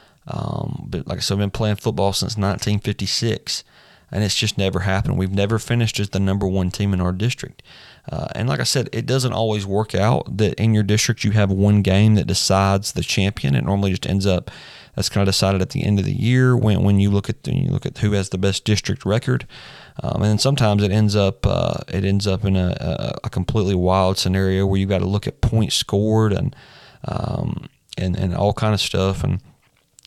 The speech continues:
um, that, that's not the case this year. Uh, this is gonna be decided on the field. Uh, Caledonia Itawamba A H S this Friday night, seven o'clock P M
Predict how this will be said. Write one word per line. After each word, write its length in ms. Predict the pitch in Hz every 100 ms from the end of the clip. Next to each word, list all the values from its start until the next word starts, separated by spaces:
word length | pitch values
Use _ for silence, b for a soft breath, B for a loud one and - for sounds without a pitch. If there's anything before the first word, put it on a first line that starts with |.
| - -
um, 280 | 90 92
that, 120 | 82 98
that's 200 | 123 147
not 140 | 139
the 60 | -
case 300 | 107 104 -
this 200 | - -
year. 220 | 85 - B B B B -
Uh, 160 | -
this 200 | 85 110
is 60 | 117
gonna 200 | 120 120
be 100 | 113
decided 500 | 107 - 101 98 98 - -
on 380 | 107 110 110 110 78
the 80 | 95
field. 460 | - 98 87 - - B B B B -
Uh, 220 | - -
Caledonia 640 | - 110 110 107 110 98 98
Itawamba 400 | 104 101 98 90
A 140 | 98
H 260 | 95 - 98
S 180 | 98 -
this 160 | 95
Friday 460 | - 98 98 98 95
night, 260 | 95 95
seven 300 | - 101 98
o'clock 400 | 92 - 92 -
P 320 | - 98 98 98
M 240 | 95